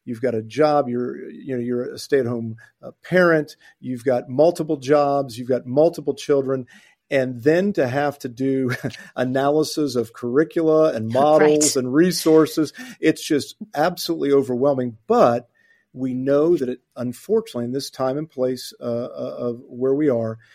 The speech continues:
Speaker 1: we have to do our due diligence on some of the most critical decisions in bringing up our children. And I can tell you from experience that the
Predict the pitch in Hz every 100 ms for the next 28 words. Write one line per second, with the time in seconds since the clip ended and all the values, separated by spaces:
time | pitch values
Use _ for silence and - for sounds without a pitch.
0 | _ _ - 127 110 139 143 165 156 139
1 | 127 127 139 165 127 120 123 113 127 117
2 | 120 110 - - 156 160 165 170 151 135
3 | - 160 117 117 113 - 113 113 127 135
4 | 131 - 117 - - 170 123 110 110 -
5 | _ _ _ - 127 123 135 123 - 156
6 | 175 196 185 - 139 139 147 135 - -
7 | 165 131 110 123 - - _ _ _ _
8 | _ 127 123 - _ 117